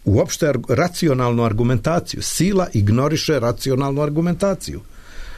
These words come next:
U-, onda pozivati se na međunarodno pravo, ono je vrlo problematično u svom važenju.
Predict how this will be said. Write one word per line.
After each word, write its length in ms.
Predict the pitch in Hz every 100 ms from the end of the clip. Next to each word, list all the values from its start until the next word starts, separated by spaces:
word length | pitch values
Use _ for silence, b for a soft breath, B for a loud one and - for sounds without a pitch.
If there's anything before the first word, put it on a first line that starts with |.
| B
U-, 220 | - 123 -
onda 280 | 135 139 147
pozivati 600 | - 131 135 220 190 147
se 160 | - 151
na 80 |
međunarodno 720 | 139 127 120 143 226 180 131 104
pravo, 460 | 123 110 78 - - - - - - - - - - - - - - -
ono 260 | 87 95
je 100 | 98
vrlo 340 | 87 87 92 101
problematično 760 | 101 117 131 160 180 117 120
u 60 | 117
svom 240 | - 123
važenju. 460 | 104 107 95 80 80